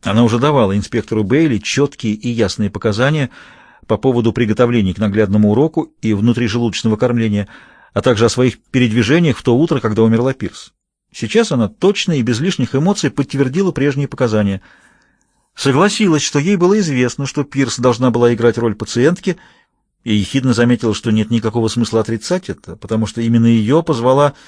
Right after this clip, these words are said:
Маделин Гудейл, когда заболела Фэллон. «У вас не было никаких сомнений, — спросил Делглиш, — в том, что она действительно больна?» «В то время? Тогда или сейчас?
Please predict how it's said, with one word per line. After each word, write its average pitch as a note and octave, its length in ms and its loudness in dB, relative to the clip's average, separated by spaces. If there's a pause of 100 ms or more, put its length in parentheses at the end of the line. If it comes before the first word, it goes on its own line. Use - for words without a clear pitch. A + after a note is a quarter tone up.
(240)
Маделин B2+ 440 4
Гудейл, D#3+ 340 0
когда B2 240 -2
заболела C3 400 0
Фэллон. B2+ 340 -2 (2000)
«У A2+ 120 0
вас - 520 -2 (160)
не E3 240 2
было D3+ 180 2
никаких D#3+ 380 -2
сомнений, — C3+ 480 0
спросил G#2 360 -4
Делглиш, — A#2+ 440 -2 (380)
в - 100 -20
том, C#3+ 140 2
что C#3 160 0
она C3+ 120 2
действительно B2 380 -4
больна?» A2+ 380 0 (920)
«В - 120 -20
то A#2 120 2
время? D#3 360 0 (720)
Тогда C#3+ 520 0
или G#2+ 160 -4
сейчас? D3+ 520 -6